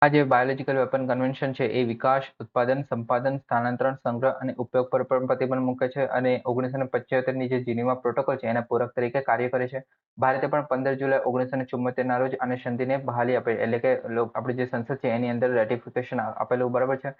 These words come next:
અને એની અંદર જે દસ દેશો છે એના દ્વારા હસ્તાક્ષર કર્યા અને તમે જોઈ શકો છો આ દસ દેશો છે, નામ યાદ રાખવાની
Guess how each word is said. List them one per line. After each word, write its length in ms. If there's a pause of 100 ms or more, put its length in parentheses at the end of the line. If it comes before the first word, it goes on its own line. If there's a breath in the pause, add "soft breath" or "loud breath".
(240 loud breath)
અને 160
એની 240
અંદર 220
જે 160
દસ 320 (280)
દેશો 320
છે 120
એના 240
દ્વારા 520
હસ્તાક્ષર 380
કર્યા 300
અને 120
તમે 440
જોઈ 120
શકો 240
છો 40 (120)
આ 80
દસ 220
દેશો 360
છે, 60
નામ 520
યાદ 140
રાખવાની 280